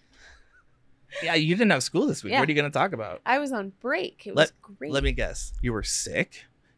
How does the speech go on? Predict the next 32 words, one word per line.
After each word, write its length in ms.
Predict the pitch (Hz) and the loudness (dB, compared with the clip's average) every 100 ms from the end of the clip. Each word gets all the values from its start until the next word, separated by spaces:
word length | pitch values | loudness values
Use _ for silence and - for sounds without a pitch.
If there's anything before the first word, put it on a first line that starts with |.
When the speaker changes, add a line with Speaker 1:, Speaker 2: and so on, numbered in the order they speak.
| - | -8
Speaker 1:
You, 220 | 117 101 | -6 -6
Speaker 2:
I 40 | |
was 220 | 101 98 | -6 -4
Speaker 1:
you 80 | 120 | -2
Speaker 2:
sick. 80 | 117 | -2
Speaker 1:
chored. 720 | - - 107 101 101 143 240 - _ _ _ _ | 0 -2 0 0 0 0 -2 -6 _ _ _ _
You 160 | 131 127 | -6 -2
worked 240 | 117 117 | -2 0
on 120 | 120 | 0
your 120 | 113 107 | 0 -4
podcast. 1080 | - - - 160 226 214 226 247 - - 196 | -8 -8 -8 -4 -2 0 -2 -4 -8 -12 -10
Speaker 2:
Yep. 160 | 196 - _ | -10 -10 _
Speaker 1:
You 80 | 123 | -4
spent 200 | - 160 | 0 0
time 220 | 143 139 | 2 2
with 120 | 135 131 | 2 0
your 140 | 113 | -2
husband. 760 | - - 98 147 208 262 294 311 - - | -4 -8 -10 -8 -4 -4 -4 -10 -16 -18
Speaker 2:
Yep. 180 | 190 196 _ _ - - _ _ | -16 -16 _ _ -20 -20 _ _
Speaker 1:
I 20 | 107 | -6
was 140 | 147 | 2
<laughs> 0 | |
like, 220 | 202 160 | 4 8
Speaker 2:
That's 220 | 254 262 | 8 8
it. 220 | 349 403 - | 6 2 4
All 120 | 220 | 4
right, 260 | 269 311 - | 6 4 2
you 140 | 220 233 | -4 0
got 220 | 254 247 | 2 2
it. 180 | 151 - - - - - | 0 -4 -4 -2 2 4
Your 240 | - 247 254 | 4 2 0
turn. 320 | 262 208 214 | 2 2 0